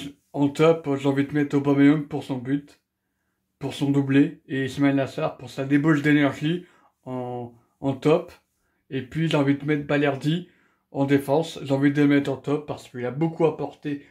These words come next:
défensivement. Voilà.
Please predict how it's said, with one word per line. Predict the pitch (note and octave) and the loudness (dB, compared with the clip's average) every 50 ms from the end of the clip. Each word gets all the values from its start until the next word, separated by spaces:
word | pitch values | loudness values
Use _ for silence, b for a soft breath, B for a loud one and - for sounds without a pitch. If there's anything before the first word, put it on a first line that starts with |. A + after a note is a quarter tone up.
| B B B | B B B
défensivement. | C#3 C#3 C3+ C#3+ C#3+ C3 - - C#3 C3 B2+ C3 C#3 D3 E3 - - _ _ _ _ _ _ _ _ _ _ _ _ _ _ _ _ _ _ _ _ _ _ _ _ _ _ | 0 0 0 0 -4 -6 -4 -4 -6 -4 0 0 0 0 0 -2 -10 _ _ _ _ _ _ _ _ _ _ _ _ _ _ _ _ _ _ _ _ _ _ _ _ _ _
Voilà. | - B2 A#2+ A#2 G#2+ G#2+ - | -6 -4 -2 -2 -4 -6 -10